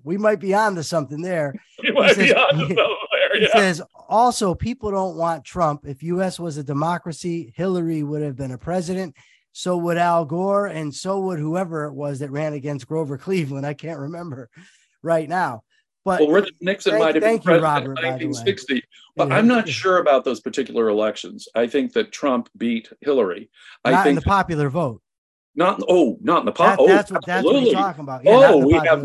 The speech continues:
Speaker 1: vote.
Speaker 2: numerous cases. Yeah, we have multiple
Speaker 1: Yeah.
Speaker 2: cases where popular vote, and, you know, there have been cases of corruption even, where even some of these accusations of illegitimacy may be true.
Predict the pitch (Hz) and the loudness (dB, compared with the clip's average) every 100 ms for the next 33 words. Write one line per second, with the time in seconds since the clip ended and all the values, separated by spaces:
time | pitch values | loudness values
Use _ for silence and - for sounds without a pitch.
0 | 165 269 269 185 - - 147 135 139 131 | 2 4 6 4 0 2 2 2 -2 2
1 | 196 190 131 117 147 240 254 156 120 127 | 4 4 4 2 4 4 4 0 -6 -12
2 | 123 - - 127 135 147 147 127 113 113 | -12 -10 0 0 2 0 0 -2 0 4
3 | 208 185 - - - - 175 170 165 170 | 4 2 -4 -20 -10 0 0 2 2 4
4 | 160 147 143 131 185 160 139 117 - 127 | 6 4 2 0 -2 -2 -4 -8 -6 -2
5 | 135 123 - 139 113 95 - _ - _ | 0 0 -2 -2 -2 -4 -8 _ -20 _
6 | 131 147 131 - 165 156 135 139 127 110 | 2 4 4 -2 -4 -2 0 0 0 2
7 | 135 139 135 120 139 131 123 110 120 120 | 2 2 0 0 0 0 -4 -4 -2 -2
8 | 107 190 254 220 135 113 107 101 - 98 | 0 2 2 2 -2 -2 -2 -6 -8 -8